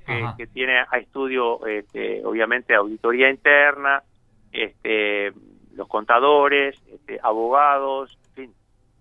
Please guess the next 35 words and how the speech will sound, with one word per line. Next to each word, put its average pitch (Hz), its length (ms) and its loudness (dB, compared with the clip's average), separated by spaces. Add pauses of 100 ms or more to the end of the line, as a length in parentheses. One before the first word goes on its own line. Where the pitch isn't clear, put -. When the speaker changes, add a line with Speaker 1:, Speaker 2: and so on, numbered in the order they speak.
(120)
Speaker 1:
todos 151 200 2
Speaker 2:
Ujú. 143 80 -2
Speaker 1:
los 139 100 -4
que 131 100 -6
tienen 135 340 -4
un 135 160 -14
grupo 147 360 -2
de 135 100 0
trabajo 156 640 2
y 139 80 -12
que 123 160 -8
dan 123 320 -4 (320)
transparencia 160 1040 0 (480)
a, 113 320 4
a 117 240 4
algo 131 320 -4
que 131 260 -4
es, - 80 -10 (100)
este, 113 280 -20
bueno, 117 300 -6
es 110 120 -12
muy 117 140 -16
serio, 131 340 -2
¿verdad? 107 280 0
Speaker 2:
Claro. 120 140 -8
Speaker 1:
Porque 110 140 -12
nosotros 123 460 -10
debemos 147 420 4
seguir 147 280 2
en 131 120 2
esa, 131 320 2
en 127 140 -8
esa 131 240 0
ruta 151 340 -2
de 147 320 -2